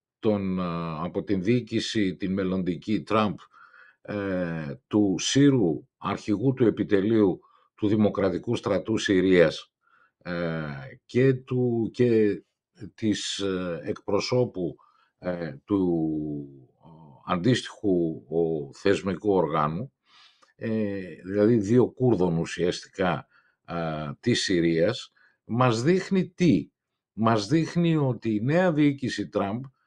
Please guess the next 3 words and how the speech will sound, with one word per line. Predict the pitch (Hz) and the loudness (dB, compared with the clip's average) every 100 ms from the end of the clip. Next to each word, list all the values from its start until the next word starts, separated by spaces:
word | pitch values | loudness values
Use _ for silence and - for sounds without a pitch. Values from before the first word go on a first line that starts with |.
| _ | _
αναγνωρίζει | - 113 123 113 113 160 165 160 | -4 0 0 -2 0 0 0 0
θεσμική | 139 - 135 120 104 110 101 - - 190 | -2 2 4 4 2 -2 -2 -4 -4 0
οντότητα, | 165 123 113 135 131 92 76 92 110 | 0 0 2 4 4 0 -4 -4 -6